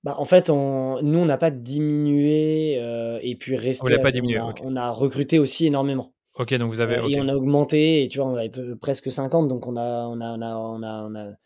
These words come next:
Speaker 1: on a, on, y a, y a pas eu ce côté, on est moins qu'avant, on a toujours été, euh, plus
Speaker 2: D'accord,
Speaker 1: que.
Speaker 2: ouais.
Speaker 1: C'est
Speaker 2: Ouais,
Speaker 1: juste
Speaker 2: toujours
Speaker 1: qu'il y a
Speaker 2: été
Speaker 1: eu
Speaker 2: plus.
Speaker 1: un roulement qui s'est fait, euh, pendant six à, six à huit mois, euh, comme je te dis, naturel et autres, et, euh, et c'est sain.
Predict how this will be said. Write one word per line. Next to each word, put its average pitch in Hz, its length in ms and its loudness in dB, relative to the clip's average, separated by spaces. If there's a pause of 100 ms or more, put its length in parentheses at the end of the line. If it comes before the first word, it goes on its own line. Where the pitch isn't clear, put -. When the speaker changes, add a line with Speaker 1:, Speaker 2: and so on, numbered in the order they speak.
(280)
Speaker 1:
on 120 100 -10
a, 120 100 -12
on, 127 200 -12
y 143 120 -2
a, - 60 -4
y 147 80 2
a 139 60 0
pas 175 100 4
eu 185 80 4
ce - 80 -8
côté, 165 340 4
on 156 120 4
est 143 100 6
moins 160 360 6
qu'avant, 165 340 4
on 151 80 2
a 127 100 -2
toujours 143 240 -2
été, 151 280 2
euh, 131 160 2
plus 147 180 -2
Speaker 2:
D'accord, 120 240 2
Speaker 1:
que. 113 60 4
Speaker 2:
ouais. 107 80 -4 (340)
Speaker 1:
C'est - 80 -4
Speaker 2:
Ouais, 143 40 2
Speaker 1:
juste 156 80 2
Speaker 2:
toujours 120 140 2
Speaker 1:
qu'il 139 80 2
y - 20 2
a 131 40 2
Speaker 2:
été 131 100 0
Speaker 1:
eu 135 80 0
Speaker 2:
plus. - 20 -2
Speaker 1:
un 123 320 -4
roulement 151 580 2
qui - 140 -10
s'est 127 160 -6
fait, 143 280 -2
euh, 117 200 -6 (400)
pendant 120 240 -4
six - 300 -4
à, 120 280 -4
six - 240 -10
à 127 60 -2
huit 123 160 -4
mois, 135 380 -2 (440)
euh, 110 240 -10
comme 139 140 -4
je - 80 -6
te 135 60 -6
dis, 135 80 -2
naturel 135 580 0
et 120 80 -6
autres, 165 420 0
et, 127 220 -2
euh, 113 260 -8
et 131 60 -8
c'est - 140 -6
sain. 190 300 -2